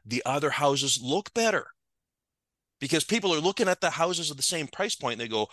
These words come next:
"This one over here is great. This one feels like a one point three. What's with this one here? They want one point three as well?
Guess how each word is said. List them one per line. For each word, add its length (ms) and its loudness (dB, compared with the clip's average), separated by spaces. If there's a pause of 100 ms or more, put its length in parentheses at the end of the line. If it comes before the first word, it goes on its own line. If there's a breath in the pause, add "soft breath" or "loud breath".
(260 loud breath)
"This 160 0
one 140 2
over 120 0
here 240 2
is 120 -2
great. 360 -4
This 180 -2
one 120 -6
feels 280 -4
like 160 -6
a 60 -6
one 140 -4
point 240 -6
three. 260 -4 (160 loud breath)
What's 400 0
with 220 -4
this 280 0
one 200 -6
here? 180 -8
They 120 -2
want 260 -2
one 200 -4
point 280 -4
three 280 -4
as 240 -2
well? 520 -2